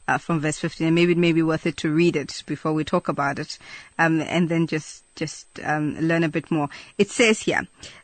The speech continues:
uh, Mark chapter sixteen, verse thirteen, uh, I'll start at verse fourteen. "Later, Jesus appeared to the eleven as they were eating. He rebuked them,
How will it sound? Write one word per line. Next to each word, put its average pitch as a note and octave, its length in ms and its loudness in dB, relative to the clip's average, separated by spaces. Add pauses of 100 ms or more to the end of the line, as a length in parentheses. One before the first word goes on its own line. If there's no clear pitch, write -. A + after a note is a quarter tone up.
uh, E3+ 500 6
Mark F#3+ 200 4
chapter G3 180 -2
sixteen, G3+ 400 0
verse E3+ 480 0
thirteen, A#3 800 2 (340)
uh, - 40 2
I'll - 140 4
start F3+ 220 2
at F3 60 -4
verse E3 200 -4
fourteen. F3+ 400 2
"Later, A#3 280 6
Jesus G3 300 2
appeared F#3 340 2
to G3 80 0
the F3 160 2
eleven E3+ 420 2
as E3 220 -2
they E3+ 80 0
were D#3+ 120 0
eating. F3+ 500 -2
He F3+ 120 4
rebuked E3+ 600 0
them, E3 320 0